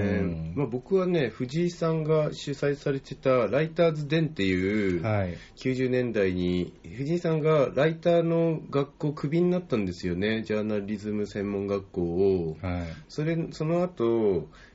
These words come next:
Speaker 2: えー、中森明夫新聞を僕は愛読してたので。
Speaker 1: 中森文化新聞ですね。
Speaker 2: 中森文化新聞。
Speaker 1: はい。
Speaker 2: そこでライターの夜間学校を、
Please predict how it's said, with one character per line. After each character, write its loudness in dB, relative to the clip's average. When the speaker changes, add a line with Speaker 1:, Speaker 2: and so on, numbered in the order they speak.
Speaker 2:
え 0
ー、 -
中 -4
森 -2
明 0
夫 -6
新 -2
聞 -2
を -4
僕 -6
は -2
愛 -6
読 -6
し -10
て -6
た -4
の -4
で。 -2
Speaker 1:
中 -2
森 0
文 -2
化 -2
新 -2
聞 -4
で -6
す -6
ね。 0
Speaker 2:
中 0
森 -6
文 -4
化 -6
新 -4
聞。 -4
Speaker 1:
は 0
い。 -8
Speaker 2:
そ -10
こ -4
で 0
ラ -2
イ -4
タ 0
ー -
の -2
夜 -6
間 -4
学 -4
校 -2
を、 0